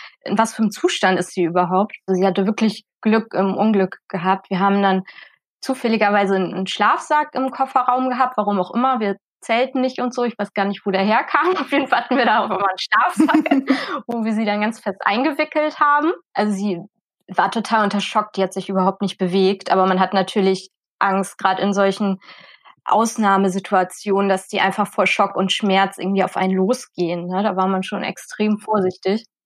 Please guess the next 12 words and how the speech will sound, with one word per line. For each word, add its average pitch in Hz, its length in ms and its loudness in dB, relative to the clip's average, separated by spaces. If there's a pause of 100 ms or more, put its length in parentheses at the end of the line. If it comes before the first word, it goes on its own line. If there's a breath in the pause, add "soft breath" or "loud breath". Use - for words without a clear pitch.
(160)
Ja, 220 60 2
dann 208 180 2
haben 202 140 2
wir 202 100 2
halt 208 160 0
versucht, 240 640 -2 (500)
irgendwo, 220 720 0
ähm, 208 420 2 (140)
eine 208 140 0
Notdienst-Tierarztpraxis 208 1600 0
zu 196 100 -12
finden. 190 480 -2